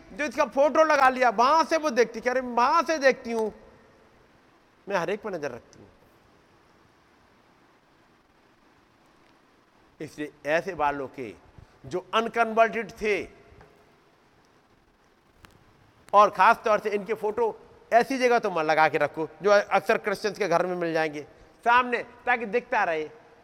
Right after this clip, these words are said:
"वो मेरी कितनी प्यारी सी थी, वो मेरा कितना प्यारा सा था,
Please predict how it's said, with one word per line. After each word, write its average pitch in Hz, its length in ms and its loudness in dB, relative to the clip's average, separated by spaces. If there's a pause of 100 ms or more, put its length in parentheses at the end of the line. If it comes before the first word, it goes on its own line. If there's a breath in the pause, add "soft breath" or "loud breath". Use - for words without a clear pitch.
(560)
"वो 208 80 -4
मेरी 233 220 0
कितनी 240 260 -8
प्यारी 226 380 0
सी 247 140 -12
थी, 277 340 -10 (800)
वो 196 100 -8
मेरा 226 200 0
कितना 220 240 -2
प्यारा 220 360 2
सा 254 160 -4
था, 269 360 -2